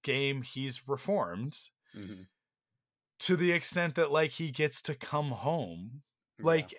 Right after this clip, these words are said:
Speaker 1: and so, like, here's the thing, I'm gonna, I'm gonna, I'm getting emotional talking about it 'cause I love it so much. It makes me so happy that they went this route. I'm gonna reference a lot of, uh, Wit and Folly and, and What the Force,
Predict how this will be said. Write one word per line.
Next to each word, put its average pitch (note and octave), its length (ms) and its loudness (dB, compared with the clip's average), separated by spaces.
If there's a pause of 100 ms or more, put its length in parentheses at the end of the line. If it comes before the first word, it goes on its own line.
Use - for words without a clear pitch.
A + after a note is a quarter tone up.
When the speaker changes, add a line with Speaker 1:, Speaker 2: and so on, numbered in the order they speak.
Speaker 1:
and D#3 240 4
so, F3 460 6 (120)
like, E3 300 0 (440)
here's F#3+ 260 4
the E3 120 0
thing, E3 260 0
I'm C#3+ 180 2
gonna, D#3+ 380 2
I'm C#3 200 2
gonna, C#3 320 4
I'm C3+ 100 0
getting D#3 220 -2
emotional A2+ 420 -4
talking G2+ 300 -4
about F2 160 -12
it E2+ 100 -20
'cause F#2+ 140 -18
I F2+ 80 -16
love G2 240 -8
it F2+ 100 -12
so A2 220 -6
much. F2+ 260 -12
It F2 80 -18
makes F#2 160 -16
me G#2+ 80 -12
so G2+ 220 -4
happy F#2+ 320 -6
that F#2 160 -14
they F#2+ 100 -8
went F#2+ 220 -10
this F#2 200 -10
route. G#2+ 240 -2 (1400)
I'm G#2+ 120 -2
gonna A#2 180 0
reference A2+ 420 -2
a A#2 60 -2
lot G#2+ 240 0
of, F#2+ 260 -6 (240)
uh, F2+ 300 -2 (100)
Wit A2 160 -4
and G#2 160 -10
Folly G2 540 -2
and, F#2 460 -6 (120)
and F#2+ 220 -6
What G#2 160 -6
the F#2+ 80 -16
Force, F#2+ 520 -4